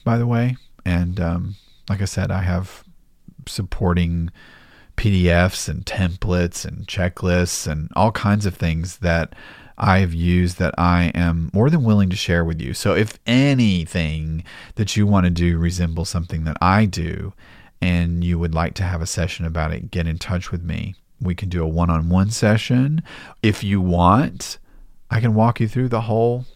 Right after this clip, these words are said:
three-by-three with a sort of mentoring program, um,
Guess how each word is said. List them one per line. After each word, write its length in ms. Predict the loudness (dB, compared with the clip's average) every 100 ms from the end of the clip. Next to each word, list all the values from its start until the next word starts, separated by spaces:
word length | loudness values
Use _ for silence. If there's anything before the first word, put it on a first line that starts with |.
| -20 -2
three-by-three 760 | 0 4 2 2 0 2 0 -4 -14 _ -20 -8
with 240 | 2 2 2
a 40 |
sort 300 | -2 2 4
of 180 | 4 2
mentoring 840 | 0 6 6 4 -2 0 0 -2
program, 840 | -2 0 0 0 0 2 0 -2 -8 -18 -20 -20 -20 -20 _
um, 680 | -2 0 2 2 2 -2 -6